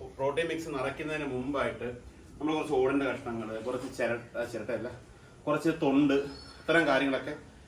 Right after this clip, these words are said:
സെറ്റ് ചെയ്യേണ്ടതായിട്ടുണ്ട്. അപ്പോൾ അതൊക്കെ നമുക്ക് ക്ലിയർ ചെയ്യണം. അതിൻ്റെ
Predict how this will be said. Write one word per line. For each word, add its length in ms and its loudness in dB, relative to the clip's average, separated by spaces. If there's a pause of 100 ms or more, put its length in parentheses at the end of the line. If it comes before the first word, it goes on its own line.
(220)
സെറ്റ് 180 0
ചെയ്യേണ്ടതായിട്ടുണ്ട്. 880 4 (140)
അപ്പോൾ 160 -2
അതൊക്കെ 240 0
നമുക്ക് 260 2
ക്ലിയർ 200 -2
ചെയ്യണം. 200 -4 (400)
അതിൻ്റെ 220 -2